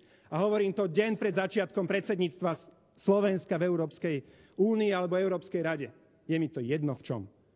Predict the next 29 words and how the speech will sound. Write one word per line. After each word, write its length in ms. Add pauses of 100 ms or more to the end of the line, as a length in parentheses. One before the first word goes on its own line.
(280)
Ale 160
každopádne, 640
keď 140
tu 100
premiér 400
z 80
tohto 240
miesta 320
hovorí 240
o 140
tom, 180
že 160
opozícia 720
robí 240
hanbu, 400 (400)
že 160
opozícia 640
rozoštváva, 720 (400)
opozícia 560
je 80
plná 240
nenávisti. 640 (240)
Áno, 240
sme 160
plní 240
nenávisti 560
voči 240
vašim 380
zlodejinám. 760